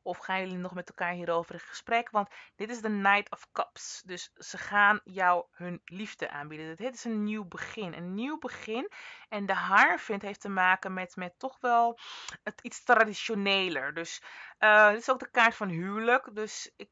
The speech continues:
eh, voor sommigen van jullie, het zou best kunnen dat jullie gaan trouwen. Of dat jouw tweelingziel graag ziet dat jullie op een, een, eh, toch wel wat, wat, wat, eh, andere manier met elkaar omgaan. Dus veel meer vanuit het traditioneel oogpunt gezien. Dus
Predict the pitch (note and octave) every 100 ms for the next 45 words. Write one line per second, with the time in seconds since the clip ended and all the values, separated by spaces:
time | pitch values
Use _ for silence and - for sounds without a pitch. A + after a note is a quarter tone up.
0 | _ G3 F#3 - - G3+ F#3 - F3+ F3
1 | D#3 - _ - D#3 E3 E3 - F#3+ -
2 | F#3+ - F#3+ - F#3 F3+ - - - _
3 | - B3 B3 - - G#3 G#3+ - - G3
4 | F#3 - - F#3+ F#3+ F#3 F#3+ E3+ F3 E3
5 | - - G#3+ G3 - - F3+ F#3 - F#3+
6 | - F3+ F3 - F3+ E3+ F3 F3 - A3+
7 | A#3 A3 G#3 G#3 G3 G3 - F#3 F3+ -
8 | F3+ F3 - - E3+ E3 - C4 C#4 B3+
9 | G#3+ G3+ F#3+ F#3+ F3+ - - - F3 E3+
10 | - E3 F3 - - - - - B3 B3+
11 | B3 - A3 G3+ G#3 - F#3+ F#3 - F#3+
12 | F#3 F#3 - F#3+ G3 - G3 F#3 - -
13 | G#3 G#3 G3+ -